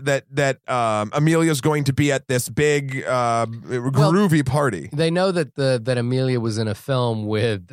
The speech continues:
Speaker 2: uh, Sam Sapatak, I think his name is, or something like that, the porno producer.
Speaker 1: Yeah, yeah.
Speaker 2: And so they go up to his house, um, to, uh, to, to,
Speaker 1: Find
Speaker 2: to,
Speaker 1: her.
Speaker 2: to fi-, well, to find out information about her. And then, yeah, this is where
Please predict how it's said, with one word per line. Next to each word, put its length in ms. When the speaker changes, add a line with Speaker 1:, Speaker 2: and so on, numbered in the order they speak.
Speaker 2:
uh, 280
Sam 440
Sapatak, 720
I 80
think 160
his 140
name 220
is, 140
or 80
something 180
like 140
that, 140
the 60
porno 360
producer. 520
Speaker 1:
Yeah, 280
yeah. 140
Speaker 2:
And 100
so 60
they 120
go 180
up 140
to 100
his 120
house, 500
um, 640
to, 480
uh, 480
to, 640
to, 120
Speaker 1:
Find 260
Speaker 2:
to, 60
Speaker 1:
her. 220
Speaker 2:
to 60
fi-, 300
well, 320
to 80
find 220
out 100
information 540
about 260
her. 80
And 240
then, 180
yeah, 120
this 220
is 140
where 360